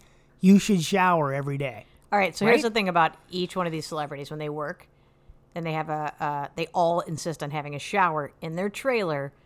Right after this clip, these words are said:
Speaker 2: so they can shower multiple times a day.
Speaker 1: Right.
Speaker 2: Because they're uncomfortable in the makeup, and that makes sense.
Speaker 1: Yeah, you wanna shower that
Speaker 2: They're like,
Speaker 1: off.
Speaker 2: "Yeah, but that's a work shower." It doesn't matter.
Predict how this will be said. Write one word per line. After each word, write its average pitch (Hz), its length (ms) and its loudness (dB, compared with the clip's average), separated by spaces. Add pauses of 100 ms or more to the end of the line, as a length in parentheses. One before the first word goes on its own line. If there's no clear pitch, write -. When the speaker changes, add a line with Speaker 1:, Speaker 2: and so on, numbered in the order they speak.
(140)
Speaker 2:
so - 120 -10
they 180 120 0
can 170 80 -2
shower 160 420 2
multiple 165 540 -6
times 208 320 -2
a - 40 -8
day. 165 440 -2 (420)
Speaker 1:
Right. 214 300 2
Speaker 2:
Because 170 220 0
they're 175 140 0
uncomfortable 180 960 0
in 170 100 -4
the 175 80 -2
makeup, 147 460 -4
and 185 80 0
that 233 100 2
makes 285 200 -2
sense. 226 580 -2
Speaker 1:
Yeah, 160 340 2
you 175 100 4
wanna 180 120 6
shower 147 340 0
that 135 140 -2
Speaker 2:
They're 208 100 6
like, 185 120 4
Speaker 1:
off. 139 60 0
Speaker 2:
"Yeah, 269 120 8
but 220 80 4
that's 233 160 0
a - 20 6
work 214 320 0
shower." 147 440 0
It - 60 -20
doesn't 269 220 0
matter. 285 420 0